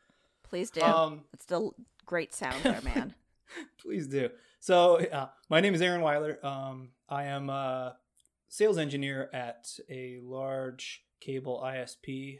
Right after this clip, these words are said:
Speaker 2: here in America, and I support our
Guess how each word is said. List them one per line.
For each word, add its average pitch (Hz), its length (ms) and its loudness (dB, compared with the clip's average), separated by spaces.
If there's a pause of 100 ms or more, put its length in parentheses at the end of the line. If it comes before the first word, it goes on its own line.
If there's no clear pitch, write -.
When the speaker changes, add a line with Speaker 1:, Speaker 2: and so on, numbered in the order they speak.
Speaker 2:
here 135 320 -12
in 131 60 -12
America, 214 420 -4 (500)
and 135 680 -10
I 143 100 -6
support 143 540 -4
our 131 480 -6